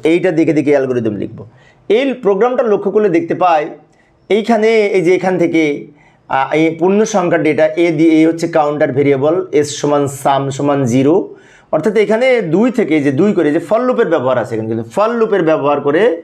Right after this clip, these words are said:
দুই থেকে শুরু করে একশো পর্যন্ত যোগ করবে। কিন্তু আর একটা কথা বলা আছে, if যদি এ সমান এইট হয়, তাহলে সেটি স্কিপ করবে, মানে যোগ করবে না, কন্টিনিউ করে যাবে। তার মানে এই প্রোগ্রামটি দ্বারা বোঝায়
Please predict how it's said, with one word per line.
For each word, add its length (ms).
দুই 220
থেকে 220
শুরু 180
করে 160
একশো 220
পর্যন্ত 360
যোগ 140
করবে। 280
কিন্তু 320
আর 140
একটা 180
কথা 180
বলা 240
আছে, 300
if 220
যদি 460
এ 160
সমান 520
এইট 300
হয়, 240
তাহলে 200
সেটি 220
স্কিপ 460
করবে, 260
মানে 180
যোগ 260
করবে 240
না, 140
কন্টিনিউ 380
করে 200
যাবে। 280
তার 180
মানে 220
এই 220
প্রোগ্রামটি 540
দ্বারা 220
বোঝায় 640